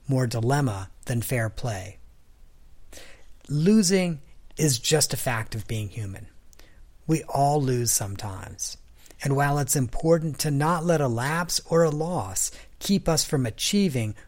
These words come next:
great things, it is equally important to step back and examine why we didn't succeed. And it's in this self-exploration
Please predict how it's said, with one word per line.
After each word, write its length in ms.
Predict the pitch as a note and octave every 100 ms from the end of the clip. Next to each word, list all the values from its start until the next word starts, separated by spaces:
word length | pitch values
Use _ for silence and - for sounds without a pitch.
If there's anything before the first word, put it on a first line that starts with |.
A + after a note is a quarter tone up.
| -
great 420 | C3 B2+ D#3 C#3+
things, 560 | E3+ D3+ G2+ F#2+ - - - - -
it 160 | E3+
is 200 | F3+ C#3 -
equally 580 | - A3+ A#3+ - G3 C#3+
important 540 | A#2 - B2+ G2+ F#2+ - -
to 100 | -
step 380 | D3 - E3 D#3+
back 420 | - B2+ A2 - - -
and 140 | C#3
examine 720 | D3+ C#3 B2 D3 D#3 D#3+ D3+ - -
why 320 | A#2+ A#2+ C#3
we 120 | C#3+
didn't 280 | C3 B2+ A#2+
succeed. 640 | A2+ A2+ - - G2 - - - - - - - - - -
And 160 | E3+
it's 160 | F3 -
in 260 | F#3+ D#3 B2+
this 220 | E3 F#3
self-exploration 1200 | - D#3 D3 C#3+ - - B2 A2 A#2+ - G2+ G2